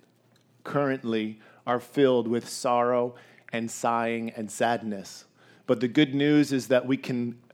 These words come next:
live in a place of joy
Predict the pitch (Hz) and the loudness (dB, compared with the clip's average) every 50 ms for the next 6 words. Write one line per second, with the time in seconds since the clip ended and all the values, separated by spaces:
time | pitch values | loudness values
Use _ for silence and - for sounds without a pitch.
0 | _ _ _ 110 110 117 135 147 147 143 143 131 120 - - 135 127 117 107 - | _ _ _ -2 2 4 4 6 6 6 4 4 2 -4 -4 -4 -4 -4 -2 2
1 | - 139 135 123 120 - 123 110 98 107 107 - 139 139 143 147 139 127 117 110 | 2 4 4 2 0 -4 -6 -8 -8 -10 -8 0 4 6 6 8 6 6 6 4
2 | 107 104 107 | 2 0 -4